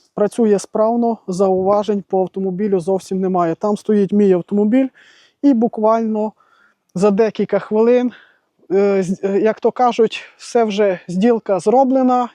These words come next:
і на тому все. Так що буквально за декілька хвилин я вирушаю далі у пошуках за іншими автомобілями. А цей автомобіль, в принципі, забере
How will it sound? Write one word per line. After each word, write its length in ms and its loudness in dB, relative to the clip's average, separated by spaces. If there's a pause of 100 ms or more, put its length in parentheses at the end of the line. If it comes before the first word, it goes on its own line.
і 240 -2
на 120 -4
тому 300 -2
все. 360 -4
Так 180 -8
що 140 -4
буквально 440 -4
за 100 -2
декілька 380 -4
хвилин 340 -4
я 60 -2
вирушаю 580 -4
далі 360 -4 (500)
у 80 -6
пошуках 520 -2
за 100 0
іншими 340 -2
автомобілями. 800 -2 (680)
А 120 -4
цей 280 2
автомобіль, 560 -2
в 120 -20
принципі, 640 -2 (140)
забере 560 0